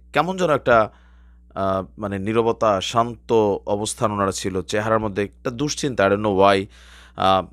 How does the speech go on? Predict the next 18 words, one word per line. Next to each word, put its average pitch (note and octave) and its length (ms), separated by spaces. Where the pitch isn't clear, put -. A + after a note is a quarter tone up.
অনেক B2 160
সময় D3 140
শুনছি C3+ 340
আর C3 120
কি, A#2 60
মুরব্বীরা A2 400
বলে G#2 280
যে G2 80
মৃত্যুর G#2+ 380
আগে A2+ 160
মানুষ A2+ 460
মৃত্যুকে G#2+ 380
ফিল B2 220
করতে A2+ 320
পারে, D#2 260
যারা G2 220
নেককার F#2+ 420
বান্দা। D#2+ 360